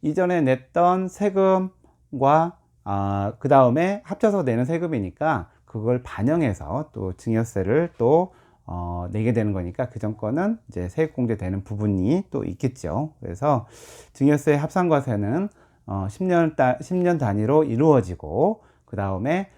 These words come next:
부모로부터 받은 경우에는 이제 다 합쳐서, 어, 계산한다. 뭐, 이 정도 여러분들이 증여세 합산과세에 대해서, 어, 이해하고 계시면 될 것 같습니다. 자, 오늘은 증여세 합산과세에 대해서 설명드렸습니다.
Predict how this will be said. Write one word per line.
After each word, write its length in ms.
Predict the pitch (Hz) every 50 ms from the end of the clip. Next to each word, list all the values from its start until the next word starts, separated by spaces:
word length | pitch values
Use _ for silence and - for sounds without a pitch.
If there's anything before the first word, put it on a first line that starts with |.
| _ _ _
부모로부터 540 | - 127 127 135 143 147 139 127 - 131 110
받은 320 | 120 101 98 107 107 104
경우에는 800 | 92 87 85 87 90 92 92 90 90 87 95 139 185 233 247 254 - _ _ _
이제 180 | _ - 87 82
다 140 | - - 95
합쳐서, 760 | 107 156 - - - 202 185 - 117 - - 165 202 - - _ _ _ _
어, 260 | - 82 85 87 90 -
계산한다. 680 | - 104 101 117 110 113 120 - 214 208 - 95 87 - _ _ _ _ _
뭐, 80 | -
이 80 | 107 101
정도 420 | 117 120 117 104 107 98 110 151
여러분들이 720 | 135 95 98 98 95 95 92 90 95 95 131 170 196 196 - _ _ _ _ _
증여세 440 | - - 113 110 110 104 104 - 151
합산과세에 680 | 135 135 135 - 175 165 147 127 117 113 113 113 98 92
대해서, 520 | - 82 82 85 - 151 165 185 196 - _ _ _ _ _ -
어, 200 | 87 85 87 95
이해하고 380 | 104 101 110 117 113 110 113
계시면 480 | 117 107 98 87 - - 107 139 160 160
될 180 | - - 90 -
것 120 | - 107
같습니다. 560 | 92 85 85 - - 78 78 76 - 82 - _ _ _ _ _ _ _
자, 100 | - 87
오늘은 520 | 90 110 127 135 123 107 104 139 180 190
증여세 320 | - - 123 123 135 131 139
합산과세에 640 | 131 - - 151 143 135 123 113 110 123 117 104 95
대해서 340 | 101 90 87 87 - 156
설명드렸습니다. 920 | 156 156 135 123 123 107 104 92 85 - - 87 80 76 101 131 160 165